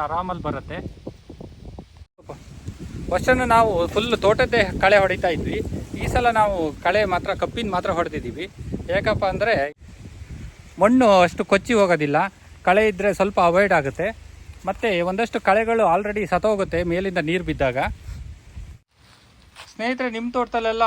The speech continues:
ಮಳೆ ಬಂದಿದ್ರಿಂದ ಏನಾದ್ರು ಕೆಲಸಕ್ಕೆ ಸಮಸ್ಯೆ ಆಯ್ತಾ ಏನು, ಅದ್ರ ಬಗ್ಗೆ ಎಲ್ಲ ತಿಳಿಸಿ. ನೋಡಿ, ಇಲ್ಲೊಂದು ಪೇರ್ಲೆ ಗಿಡ ಇದೆ, ಇದರಲ್ಲಿ ಕಾಯಿ ಇದ್ದಾವೆ,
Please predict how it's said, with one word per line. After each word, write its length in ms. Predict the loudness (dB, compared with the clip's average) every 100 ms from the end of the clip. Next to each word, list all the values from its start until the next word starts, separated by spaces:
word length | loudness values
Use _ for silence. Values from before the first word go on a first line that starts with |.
| 2
ಮಳೆ 120 | 0 0
ಬಂದಿದ್ರಿಂದ 420 | -2 -4 -6 -4 -4
ಏನಾದ್ರು 200 | -4 -2
ಕೆಲಸಕ್ಕೆ 360 | -4 -4 -6 -6 -6
ಸಮಸ್ಯೆ 340 | -4 -4 -4 -4
ಆಯ್ತಾ 180 | -4 -6 -6
ಏನು, 100 | -6 -8
ಅದ್ರ 140 | -8 -12
ಬಗ್ಗೆ 140 | -8 -8
ಎಲ್ಲ 100 | -6 -6
ತಿಳಿಸಿ. 300 | -8 -10 -14 -16 -20 -20 -20 -20 -20 -20 -20 _ _ _ _ _ _ _ _ _ -20 -8
ನೋಡಿ, 140 | -4 -2
ಇಲ್ಲೊಂದು 220 | 0 -2 2
ಪೇರ್ಲೆ 240 | 2 2 0
ಗಿಡ 100 | 0 0
ಇದೆ, 140 | -2 -4 -6 -18 -20 -18 -14 -8
ಇದರಲ್ಲಿ 380 | -4 -2 -2 -2 -4 -8 -2
ಕಾಯಿ 200 | 2 2 2
ಇದ್ದಾವೆ, 260 | 2 2